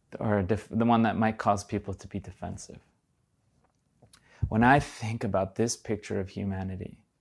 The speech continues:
when I think about the biblical representation of what, what Paul is really saying here, this causes me to well up with pity. Not a pity that is based off of me feeling superior,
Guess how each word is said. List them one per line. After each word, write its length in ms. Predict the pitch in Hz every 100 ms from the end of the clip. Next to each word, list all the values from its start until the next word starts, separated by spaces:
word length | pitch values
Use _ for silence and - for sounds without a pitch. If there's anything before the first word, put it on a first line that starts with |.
| _ _ _ _ _ _
when 100 | -
I 80 | 123
think 180 | 123 135
about 240 | 127 117
the 80 | 113
biblical 640 | - 139 135 131 120 127 117
representation 840 | 113 110 110 107 101 107 104 101
of 100 | 104
what, 240 | 127 - -
what 260 | 123 120
Paul 260 | - 139 127
is 120 | 110
really 320 | 110 127 127
saying 460 | 120 - 107 110 101
here, 340 | 101 87 104 _ _ _ - - - _ _ _ _ _
this 120 | 123
causes 440 | - 147 147 135 120
me 180 | 127 117
to 100 | 104
well 280 | 107 113
up 200 | 113 113
with 160 | - -
pity. 520 | - 113 104 - - _ _ _ _ _ _ _ _ _ _ _ _ -
Not 300 | 120 147 147
a 80 |
pity 520 | - - 135 127 127 117
that 200 | 107 101
is 140 | 98
based 500 | - 113 110 110 -
off 280 | 101 101 -
of 180 | 98 110
me 180 | 104
feeling 340 | 98 - 104 98
superior, 920 | - 104 - 98 95 95 95 98 95